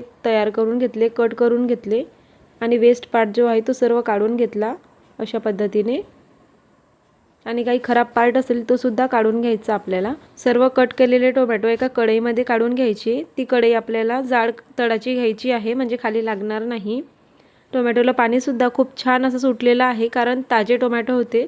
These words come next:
त्यामुळे. सर्व टोमॅटोचे पीसेस मी यामध्ये काढून घेतले. आता बीटरूट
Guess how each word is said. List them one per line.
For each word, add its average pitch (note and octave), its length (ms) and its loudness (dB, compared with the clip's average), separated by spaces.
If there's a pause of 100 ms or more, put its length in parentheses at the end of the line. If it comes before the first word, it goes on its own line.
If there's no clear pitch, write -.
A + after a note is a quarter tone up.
(120)
त्यामुळे. A3+ 460 -2 (2750)
सर्व B3 220 2
टोमॅटोचे A3+ 880 2
पीसेस A#3 460 -4
मी B3+ 100 0
यामध्ये A3 320 0
काढून A3+ 340 -2
घेतले. A#3 360 -2 (440)
आता B3 300 0 (320)
बीटरूट B3 540 0